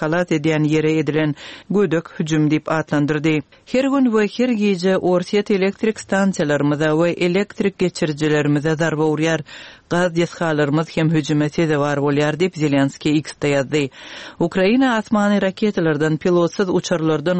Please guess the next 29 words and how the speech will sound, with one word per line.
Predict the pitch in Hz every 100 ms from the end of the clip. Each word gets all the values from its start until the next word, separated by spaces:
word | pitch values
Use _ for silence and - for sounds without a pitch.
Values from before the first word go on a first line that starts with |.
| 165
we | 156
bombalardan | 156 196 180 147 143 143 147
goramak | 151 151 143 151 151
üçin | - 170 - - - -
ýeterlik | 208 202 160 151 -
howa | - 156 160
goraw | 156 170 156 156 156
mümkinçiligini | 156 143 156 143 143 139 143 147
mätäç, | 160 151 160 156 - - -
şonda | - 175 160 170
Orset'iň | 226 190 156 160 156 170
howa | 170 151 165
terrorçylygy | - 185 165 156 - 147 147
manysyz | 156 151 147 143 135 143
bolardy. | 147 151 139 147 147 - - - -
"Dünýä | 165 165 185
Moskwany | 226 190 - 180 175 180 -
hakyky | 170 156 143
gepleşikler | 180 170 - 156 156 - 180
üçin | 160 - 170
stoluň | 160 - 165 151 160
başyna | 156 156 160
geçmäge | 160 156 - 156 143 143
mejbur | 156 160 147 156
etmeli" | 143 - 143 151 160
diýip | 185 - - - -
Ukrain | 202 - 151 143 160
prezidenti | 151 143 143 139 127 143
belledi. | 147 135 131 147